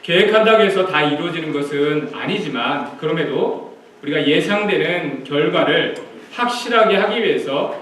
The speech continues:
각 사람이나 각 나라가, 어, 철저한 계획을 세우고 오랫동안, 어, 세심하게 실행해 나아가는 것을 우리가 보게 됩니다. 그런데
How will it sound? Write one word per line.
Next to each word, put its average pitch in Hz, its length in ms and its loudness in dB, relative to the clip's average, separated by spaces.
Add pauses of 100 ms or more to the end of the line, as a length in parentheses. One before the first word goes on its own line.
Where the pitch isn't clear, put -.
각 131 200 -8
사람이나 139 760 -2 (240)
각 143 240 -6
나라가, - 800 -2 (320)
어, 220 400 -8
철저한 254 560 2
계획을 147 320 0
세우고 180 680 -4
오랫동안, 180 800 -2 (340)
어, - 140 -6
세심하게 247 680 0
실행해 147 760 -2
나아가는 127 480 -6
것을 117 380 -8
우리가 113 220 -8
보게 139 180 -4
됩니다. 101 420 -4 (560)
그런데 214 760 2